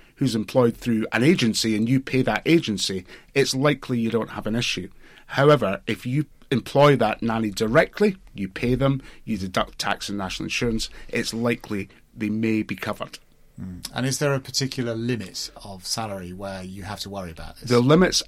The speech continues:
Speaker 1: absolutely set by the government each year. It's currently ten thousand pounds per annum,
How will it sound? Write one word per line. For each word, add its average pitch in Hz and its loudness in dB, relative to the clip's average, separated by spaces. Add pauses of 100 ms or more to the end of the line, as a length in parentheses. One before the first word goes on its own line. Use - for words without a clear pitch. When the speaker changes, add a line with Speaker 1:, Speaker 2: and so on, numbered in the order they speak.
Speaker 1:
absolutely 156 2 (260)
set - -2
by 113 0
the 110 -2
government 110 -2
each - -6
year. 147 6 (180)
It's - -8
currently 160 2
ten 143 0
thousand 123 0
pounds 117 -2
per - -4
annum, 107 2